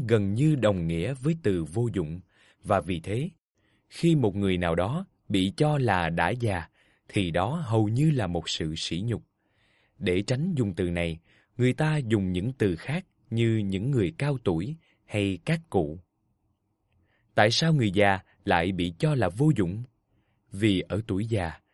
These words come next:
trọng tâm chuyển từ trạng thái làm việc sang trạng thái an nhiên tự tại, mà nền văn minh đương đại đang lạc lối trong chuyện phải luôn luôn có nhu yếu, làm một cái gì, nên nó chẳng biết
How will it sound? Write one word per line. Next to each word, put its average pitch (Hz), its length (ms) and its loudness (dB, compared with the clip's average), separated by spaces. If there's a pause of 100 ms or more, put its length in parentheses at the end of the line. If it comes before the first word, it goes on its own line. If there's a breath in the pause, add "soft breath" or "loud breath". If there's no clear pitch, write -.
(320)
trọng 85 260 -2
tâm 117 420 -2
chuyển 98 220 -4
từ 98 200 -4
trạng 85 300 -2
thái 120 200 -6
làm 113 280 -4
việc 90 220 -2 (320 soft breath)
sang 98 400 -6
trạng 85 320 -2
thái 123 420 -6
an 131 280 0
nhiên 131 260 0
tự 82 240 -4
tại, 80 400 -6 (460 soft breath)
mà 120 260 2
nền 113 240 2
văn 156 260 2
minh 160 200 6
đương 160 220 4
đại 82 380 -2
đang 98 320 -2
lạc 87 280 0
lối 123 380 -2
trong 117 180 -2
chuyện 82 320 -2 (340 soft breath)
phải 87 240 -2
luôn 131 360 0
luôn 135 280 2
có 160 180 -2
nhu 139 240 4
yếu, 139 340 0 (300 soft breath)
làm 107 380 0
một 98 180 0
cái 170 140 -2
gì, 98 340 0 (360 soft breath)
nên 101 320 2
nó 107 140 -2 (100)
chẳng 87 280 -4
biết 160 140 2